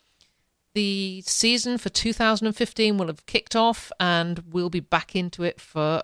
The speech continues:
for another year, uh, which is always, and I love to come back rejuvenated and really get in and at it. And I've got a lot of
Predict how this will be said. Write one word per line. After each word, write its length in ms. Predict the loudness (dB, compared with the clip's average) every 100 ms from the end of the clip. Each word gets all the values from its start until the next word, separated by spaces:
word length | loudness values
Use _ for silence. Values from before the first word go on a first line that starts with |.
| -4
for 180 | -2 0
another 240 | 0 -2
year, 480 | -4 -2 -2 -2 -8 _ _ -8
uh, 280 | -6 -4
which 580 | -2 -2 0 0 0 -2 _ _ _ _ _ -4
is 180 | -4
always, 460 | -2 2 4 4 4
and 100 | 0
I 40 |
love 160 | 0 -2
to 80 | -4
come 140 | -2
back 140 | -2 0
rejuvenated 800 | -2 0 0 -2 -4 -4 -6 -6
and 260 | -6 -8 -12 -20 -4
really 320 | 0 2 0
get 440 | -6 -2 0 0 2
in 240 | 2 0 -2
and 140 | -4 -4
at 260 | -4 -4
it. 160 | -6 -4
And 60 | -4
I've 80 | 0
got 140 | 0
a 20 |
lot 460 | 2 2 4 4 2
of 140 | -8